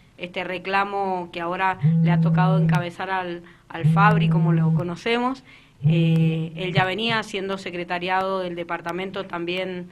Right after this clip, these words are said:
gremial en los años anteriores, venía acompañando también al sute de San Rafael con este,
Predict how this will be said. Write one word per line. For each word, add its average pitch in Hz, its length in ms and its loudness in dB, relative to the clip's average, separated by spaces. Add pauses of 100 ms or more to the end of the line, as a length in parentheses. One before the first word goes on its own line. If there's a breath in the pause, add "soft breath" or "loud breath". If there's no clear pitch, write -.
(260 loud breath)
gremial 190 640 -4
en 175 120 -10
los 156 100 -10
años 190 280 -6
anteriores, 202 760 -4 (240 loud breath)
venía 175 260 -4
acompañando 190 600 -4
también 185 500 -6
al 170 140 -6
sute 196 340 -10
de 170 400 -6
San 170 140 -14
Rafael 175 400 -8
con 175 180 -6
este, 165 480 -12